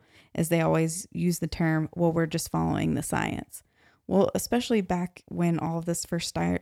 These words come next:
started, there really wasn't a lot of science to <laughs> guide their decisions. Um, so I feel like that kinda set things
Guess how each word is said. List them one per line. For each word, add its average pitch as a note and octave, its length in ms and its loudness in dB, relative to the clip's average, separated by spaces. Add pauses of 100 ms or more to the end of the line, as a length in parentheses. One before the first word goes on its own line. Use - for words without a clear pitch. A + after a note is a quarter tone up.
(140)
started, E3+ 720 0
there F3+ 160 2
really F3+ 240 4
wasn't F3 340 2
a D3+ 40 2
lot D3+ 260 0
of E3+ 140 -2 (320)
science - 720 -2
to F#3 380 2
<laughs> G3+ 140 4
guide E3+ 280 0
their E3+ 140 0
decisions. D#3 680 -2 (640)
Um, - 600 0 (360)
so F3+ 200 0
I E3 100 4
feel E3 220 0
like D#3+ 320 -2 (260)
that - 260 0
kinda E3 240 0
set - 300 -4
things D#3 300 0